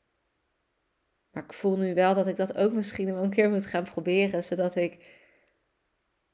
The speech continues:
kan delen wat het verschil is tussen zelfhealer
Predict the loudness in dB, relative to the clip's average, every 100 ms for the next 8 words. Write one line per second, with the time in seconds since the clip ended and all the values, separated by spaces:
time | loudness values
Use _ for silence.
0 | _ _ _ _ _ -2 -2 -2 -6 -2
1 | 4 6 8 8 6 2 -2 -6 -6 -6
2 | -8 -12 -6 0 0 2 -2 -6 -8 -8
3 | -8 -8 -8 -8 -14 _ _ _ _ _
4 | _ _ -6 0 0 0 -8 -20 _ -8
5 | -4 -2 -2 -4 -10